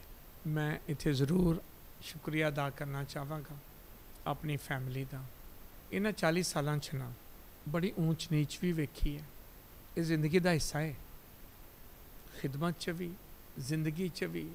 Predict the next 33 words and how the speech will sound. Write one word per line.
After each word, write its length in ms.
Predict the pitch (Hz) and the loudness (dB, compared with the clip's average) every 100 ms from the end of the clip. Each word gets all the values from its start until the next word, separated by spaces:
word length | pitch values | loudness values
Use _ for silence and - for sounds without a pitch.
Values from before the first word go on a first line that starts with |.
| - - - - | -12 -16 -16 -10
ਬਹੁਤ 200 | 139 185 | 0 0
ਸਾਰੇ 260 | 185 220 220 | 4 6 8
ਲੋਕਾਂ 400 | 185 175 - 180 | 6 4 6 6
ਨੇ 240 | 180 170 - - | 6 2 -2 -10
support 540 | - - 147 165 160 151 | -8 -4 2 6 6 4
ਕੀਤਾ, 600 | 151 143 151 147 143 - - | -2 0 0 2 0 -4 -6
ਬਹੁਤ 280 | 139 156 160 | 0 2 2
ਸਾਰੇ 280 | - 143 143 | 0 0 2
ਲੋਕਾਂ 360 | 131 120 147 | 0 -2 -4
ਨੇ 160 | 147 143 | -2 -2
ਹੌਸਲੇ 500 | 120 139 131 - 147 | -2 -4 -4 -2 -2
ਵੀ 160 | 151 | 0
ਦਿੱਤੇ, 400 | 143 143 - 143 143 - - - - - | -4 -6 -6 -8 -8 -12 -16 -16 -16 -8
ਲੇਕਿਨ 260 | 151 147 180 | -4 0 2
ਬਹੁਤ 220 | 156 185 | 4 2
ਸਾਰੇ 240 | 185 175 170 | 2 0 0
ਲੋਕਾਂ 340 | 156 135 160 | -2 -2 0
ਨੇ 140 | 160 | 0
discourage 600 | 156 147 - - 165 151 - | 0 -2 -2 -2 -2 -2 -4
ਵੀ 80 | 160 | -6
ਕੀਤਾ, 380 | - 135 - 135 165 - - - - - - - - | -6 -10 -10 -12 -12 -16 -16 -16 -16 -16 -16 -16 -6
ਮੁਸ਼ਕਲਾਤ 520 | 151 147 - 151 147 143 - | -4 -2 2 4 4 2 0
ਵੀ 140 | 156 | 2
ਆਈਆਂ। 380 | 143 139 135 135 143 - | 2 0 -2 -6 -8 -2
ਇਹ 80 | 190 | 0
ਸਭ 160 | 247 | 0
ਕੁਛ 240 | 247 269 247 | 0 0 0
ਹੋਇਆ। 180 | - - - - - | 0 -6 -14 -12 -2
Family, 500 | 151 151 170 180 143 110 - - - - - - - - | 4 6 8 8 4 -2 -12 -16 -16 -16 -16 -16 -14 -4
ਖਾਨਦਾਨ, 680 | 151 151 147 151 156 135 143 - | 0 2 4 4 4 2 -2 -6
ਮੇਰੇ 180 | 143 143 | -4 -2
ਮਾਂ 200 | 143 139 | 0 0
ਬਾਪ, 320 | 135 147 147 | 2 2 2